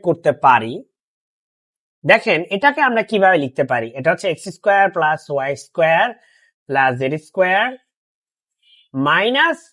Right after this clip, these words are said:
হাফ দিতে পারি পাওয়ার, তার বাহিরে পাওয়ার দিব আমরা হচ্ছে ফাইভ। তাহলে দেখেন, এটা যদি আমরা করি, তাহলে এটা যে কথা, এই যে ফাইভ, এটার সাথে গুণ করলে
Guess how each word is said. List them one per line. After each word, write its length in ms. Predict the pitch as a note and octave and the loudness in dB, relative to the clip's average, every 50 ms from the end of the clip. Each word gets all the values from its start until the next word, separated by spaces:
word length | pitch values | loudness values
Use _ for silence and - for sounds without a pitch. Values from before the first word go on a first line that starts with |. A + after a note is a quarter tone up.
| _ - - - | _ -20 -6 0
হাফ 240 | - F3 F3+ E3+ - _ F#3 D3 | 2 2 2 2 -2 _ -8 -6
দিতে 160 | - D#3+ D3 C3 C3 | -4 -2 -2 0 0
পারি 140 | C3+ C3 C3 - - | 0 0 0 0 0
পাওয়ার, 360 | B2 A2+ A2+ B2 C3 D#3+ A3+ C#4+ - _ _ _ _ _ - | 2 4 4 4 4 4 2 0 -2 _ _ _ _ _ 2
তার 200 | G3 A3 A#3+ B3+ G3+ F3+ | 4 4 4 4 2 0
বাহিরে 320 | E3 F3 F3+ G3+ G#3 A#3 A3+ A3+ F3 | 0 0 2 2 2 2 0 2 2
পাওয়ার 220 | D#3 D3+ D#3 D#3 D#3 D#3 | 4 6 6 4 4 0
দিব 120 | D#3 D3+ D3+ D3+ D3 | -2 0 0 0 0
আমরা 140 | D3+ D3 D3 C#3+ | 0 -2 -4 -6
হচ্ছে 220 | - - - G#3+ B3 C#4 - _ _ _ _ _ _ - | -6 -6 -6 -4 -4 -4 -6 _ _ _ _ _ _ 0
ফাইভ। 260 | C#3 B2 A2+ G#2+ G#2+ B2 B2 _ _ _ _ _ _ _ _ _ _ _ _ _ _ _ _ _ _ - | 2 2 2 2 -2 -8 -16 _ _ _ _ _ _ _ _ _ _ _ _ _ _ _ _ _ _ 2
তাহলে 220 | G#3 A3 B3+ C#4+ B3 A3 | 4 4 4 4 2 2
দেখেন, 260 | G3+ F3+ - F#3 E3 E3+ - _ - F3+ | 0 0 -2 -4 -4 -4 -6 _ -4 -2
এটা 120 | F3 G3+ G#3 G#3+ | -2 0 -2 0
যদি 100 | G#3 G#3+ G3 | 0 0 0
আমরা 120 | G3+ G3+ G3 - F3+ | 0 -2 -2 -2 -2
করি, 220 | D#3 C3+ C#3 F3+ C4+ D4+ - G3 | -2 -2 -2 -4 -6 -6 -6 -4
তাহলে 240 | F3 F3 F#3 G3 G#3 G3+ G3+ F#3 | -2 -2 -2 -2 -2 0 0 0
এটা 140 | F3 G#3+ B3 A3 G#3 | 2 2 2 4 2
যে 80 | G#3 F3+ - E3+ | 2 2 4 2
কথা, 260 | C#3 - - C#3 C#3+ F#3 A#3 - - | 2 2 4 4 4 4 2 2 0
এই 60 | D3 D3 | -2 0
যে 60 | E3 D#3+ - _ | 0 -2 -2 _
ফাইভ, 280 | - D3+ D#3 E3+ G#3 B3+ A3 - _ _ _ _ _ _ _ _ _ _ _ _ _ _ _ _ _ _ _ _ E3 | 2 4 4 4 2 0 -2 -6 _ _ _ _ _ _ _ _ _ _ _ _ _ _ _ _ _ _ _ _ 0
এটার 160 | D#3 F#3+ D3+ | 2 2 2
সাথে 140 | F#3+ G3+ G#3 F#3+ D#3+ | 4 4 4 4 4
গুণ 120 | F#3 A3 A3+ F#3+ A3+ | 4 4 4 4 4
করলে 180 | A3+ A3+ A3+ | 6 6 6